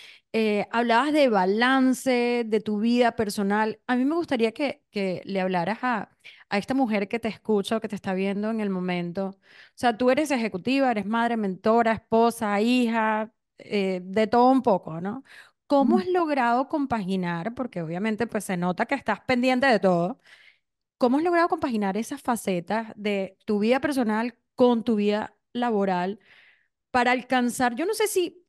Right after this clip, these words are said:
Speaker 1: yo no sé si es un balance, porque yo sí creo que algunas veces, como tú lo dijiste, me encantó lo que dijiste, algunas veces l-, le metemos más una ficha que la otra. O sea, tal vez tenemos que estar más pendiente de mi hijo que del negocio, y nos ha pasado, y Vale y yo lo hemos hablado.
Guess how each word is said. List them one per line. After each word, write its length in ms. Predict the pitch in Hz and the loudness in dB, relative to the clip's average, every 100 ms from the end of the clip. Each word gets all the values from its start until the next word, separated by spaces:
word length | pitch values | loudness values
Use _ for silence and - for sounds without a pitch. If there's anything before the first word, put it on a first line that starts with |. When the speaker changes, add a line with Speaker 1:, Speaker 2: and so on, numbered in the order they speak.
| - | -14
Speaker 1:
yo 320 | 226 220 240 | -10 -6 -4
no 80 | 269 | -2
sé 140 | 302 | -4
si 160 | 294 285 | -4 -2
es 60 | |
un 260 | 262 294 262 | 0 2 4
balance, 440 | 262 233 180 190 | 2 2 0 -2
porque 240 | 180 190 196 | -4 -2 -2
yo 100 | 202 | -2
sí 180 | - 240 | -2 -2
creo 320 | 262 247 247 | 2 4 2
que 80 | 247 | 0
algunas 360 | 214 196 214 220 | -2 0 0 0
veces, 280 | 226 247 | -2 -2
como 220 | - 240 240 | -4 -4 -2
tú 120 | 247 | 0
lo 100 | 302 | 0
dijiste, 360 | 285 240 - | 0 -2 -2
me 80 | 202 | -4
encantó 280 | 190 196 202 | -2 -4 -4
lo 80 | 240 | -2
que 80 | 269 | -2
dijiste, 340 | 208 196 185 | -2 -4 -4
algunas 300 | 196 208 220 | -2 0 0
veces 400 | 254 240 269 269 - - - - _ _ _ | 0 0 -2 -4 -14 -20 -20 -20 _ _ _
l-, 180 | - 240 | -4 -4
le 220 | - 240 240 | 0 2 2
metemos 340 | 240 247 285 | 2 2 2
más 260 | 294 302 311 | 2 2 2
una 180 | 294 285 | 0 0
ficha 260 | 285 320 | -2 -4
que 80 | 285 | -2
la 120 | 202 | 0
otra. 220 | 254 208 | 2 0
O 40 | 180 | -2
sea, 140 | 202 | -2
tal 160 | 190 196 | 0 0
vez 280 | 220 233 - | 2 0 0
tenemos 280 | 240 247 254 | 0 0 -2
que 60 | |
estar 220 | 226 208 214 | -2 -2 0
más 180 | 240 | 0
pendiente 360 | 254 247 233 233 | 0 0 0 0
de 100 | 247 | 0
mi 220 | 226 220 | 2 2
hijo 320 | 285 320 320 - | 0 0 -4 -4
que 280 | 220 226 - | -4 -4 -4
del 180 | 208 180 | -4 -2
negocio, 460 | 185 220 196 185 - | 0 2 0 -2 -2
y 120 | 196 | 0
nos 140 | 190 | 0
ha 60 | 190 | 0
pasado, 380 | 220 247 220 185 | 0 2 2 2
y 80 | |
Vale 240 | 190 185 208 | 2 2 2
y 40 | |
yo 100 | 226 | 2
lo 100 | 233 | 2
hemos 200 | 220 226 220 | 0 -2 -2
hablado. 440 | 190 180 170 175 | -2 -2 -6 -10